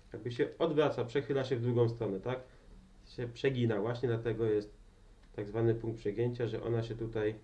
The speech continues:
tak, to byłby wykres funkcji x do trzeciej. Tutaj się po prostu przegina. No i tyle, tak? Więc trzeba zapamiętać, że jeżeli liczymy wklęsłość lub wypukłość, określamy sobie dziedzinę, sprawdzamy sobie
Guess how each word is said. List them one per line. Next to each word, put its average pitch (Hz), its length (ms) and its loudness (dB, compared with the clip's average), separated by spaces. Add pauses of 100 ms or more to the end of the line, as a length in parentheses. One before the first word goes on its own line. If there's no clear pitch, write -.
tak, 135 240 -4
to 117 120 -2
byłby 107 320 -2
wykres 110 340 -4
funkcji - 400 -8
x - 120 -12
do 104 100 -4
trzeciej. - 360 -10 (380)
Tutaj 120 220 0
się 117 120 -2
po - 100 -4
prostu 98 420 -4
przegina. - 420 -14 (300)
No 185 60 4
i 240 80 6
tyle, 190 240 8
tak? 123 240 0 (340)
Więc 170 140 2
trzeba 190 220 8
zapamiętać, 156 520 6
że 135 120 8
jeżeli 131 220 4
liczymy 120 260 2
wklęsłość 135 420 0
lub 104 140 -2
wypukłość, 151 600 0
określamy 131 480 0
sobie 101 260 -4
dziedzinę, 139 480 2 (520)
sprawdzamy 139 560 4
sobie 107 520 2